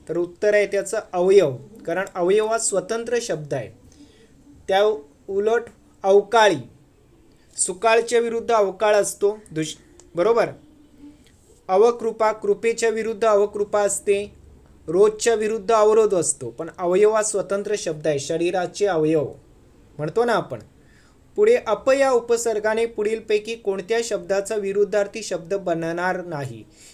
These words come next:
यशचा विरुद्धार्थी अपयश म्हणजे अप लागतो,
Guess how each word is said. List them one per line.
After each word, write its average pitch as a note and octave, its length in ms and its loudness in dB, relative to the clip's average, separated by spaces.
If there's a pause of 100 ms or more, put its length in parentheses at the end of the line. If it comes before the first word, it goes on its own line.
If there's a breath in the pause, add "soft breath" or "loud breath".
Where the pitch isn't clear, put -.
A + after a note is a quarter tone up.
(120)
यशचा G#3+ 460 2
विरुद्धार्थी A3 640 -2
अपयश G#3 560 2
म्हणजे F#3+ 200 -2
अप F#3+ 240 0
लागतो, F3+ 600 -2